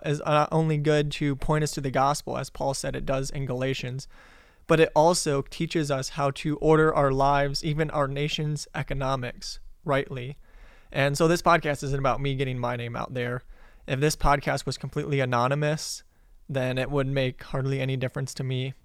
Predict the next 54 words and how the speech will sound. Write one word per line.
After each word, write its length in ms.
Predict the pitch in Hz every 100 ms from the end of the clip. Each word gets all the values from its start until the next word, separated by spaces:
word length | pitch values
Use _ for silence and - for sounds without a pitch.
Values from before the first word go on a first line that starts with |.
| -
at 220 | 135 127
all. 180 | 135 120
I'd 220 | 120 127 - -
more 220 | 139 131
want 200 | 131 143
the 60 |
message 320 | 131 127 - 135
to 60 |
get 100 | 127
out 180 | 123 117
there 300 | 131 120 139 - _ _ _ -
than 240 | 131 131
my 160 | 131 135
name 220 | 131 127
to 80 | 120
get 120 | 113
out 200 | 113 -
there. 280 | 120 120 147 _ _ _
And 380 | 160 139 135 139
when 100 | 143
I 60 | 139
do 180 | 151
want 160 | 151 135
my 100 | 131
name 160 | 127 127
to 60 |
get 80 | 127
out 140 | 123
there, 140 | 135 127
then 100 | 117
I 60 |
probably 320 | 117 139 123 127
need 120 | 131
to 40 | 123
repent 320 | 127 151 -
for 80 | 143
my 140 | 123
pride. 480 | 127 - 143 120 139 - - _ _ _ _ _ _ _
Uh, 220 | 123 117
so 280 | 135 160 156
with 160 | 151 156
all 140 | 156
that 160 | 160 160
being 240 | 160 151
said, 300 | - 160 165
y'all, 320 | 170 160 170 - - -
I 260 | 135 127 123
hope 340 | 143 151 180
you 180 | 156 143
like 240 | 135 131
this 160 | 151 127
podcast 500 | - 135 131 117 -
episode 600 | 120 143 - 127 131 143 - -
with 380 | 139 127 127